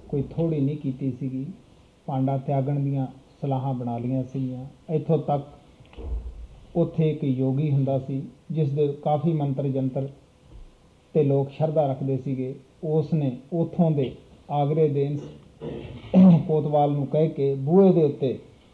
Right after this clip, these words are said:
ਪਹਿਰਾ ਬਿਠਾ ਦਿੱਤਾ ਸੀਗਾ ਕਿ ਕੋਈ ਵੀ ਸਤਸੰਗੀ ਇਸ ਨੂੰ ਮਿਲਣ ਵਾਸਤੇ ਨਾ ਜਾਵੇ,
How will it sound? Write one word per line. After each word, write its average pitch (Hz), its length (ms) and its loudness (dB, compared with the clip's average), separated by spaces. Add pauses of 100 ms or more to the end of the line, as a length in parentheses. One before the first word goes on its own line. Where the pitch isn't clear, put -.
(500)
ਪਹਿਰਾ 180 240 8
ਬਿਠਾ 147 300 0
ਦਿੱਤਾ 139 300 0
ਸੀਗਾ 135 480 -4
ਕਿ 156 80 -2
ਕੋਈ 175 320 4
ਵੀ 185 120 8
ਸਤਸੰਗੀ 143 680 -2
ਇਸ 156 220 -2
ਨੂੰ 151 100 0
ਮਿਲਣ 143 260 -2
ਵਾਸਤੇ 139 360 -2
ਨਾ 127 200 -2
ਜਾਵੇ, 135 380 -4